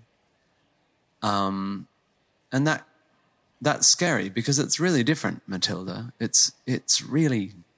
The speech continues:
different. It's structurally and tonally and musically and design. It's, it's different. And, and, um, I think, I think the fact that they're subsidized is a huge part of that.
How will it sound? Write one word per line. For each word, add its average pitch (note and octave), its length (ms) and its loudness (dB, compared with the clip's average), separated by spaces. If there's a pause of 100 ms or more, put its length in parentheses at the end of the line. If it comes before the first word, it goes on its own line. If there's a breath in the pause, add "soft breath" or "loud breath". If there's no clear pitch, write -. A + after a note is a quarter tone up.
(260)
different. - 340 -8 (260)
It's - 260 -2
structurally G#2+ 720 2
and G#2 220 -8 (220 loud breath)
tonally G#2 720 0
and G2+ 220 -4 (540 loud breath)
musically A2 720 4
and G2+ 360 -2 (400)
design. A2 480 2
It's, - 220 0 (100)
it's - 300 2
different. - 420 -2
And, G#2+ 240 -6
and, A2+ 320 0
um, G#2+ 540 0 (1000 soft breath)
I A#2 140 0
think, - 500 0 (1200)
I A#2+ 100 -2
think C#3 340 -2
the G2+ 160 -2
fact - 260 -6
that - 120 -6
they're G2+ 100 -4
subsidized F#2+ 540 0
is F#2 60 -6
a - 160 -4
huge G2+ 320 -2
part F2+ 220 -4
of F2+ 100 -14
that. - 160 -14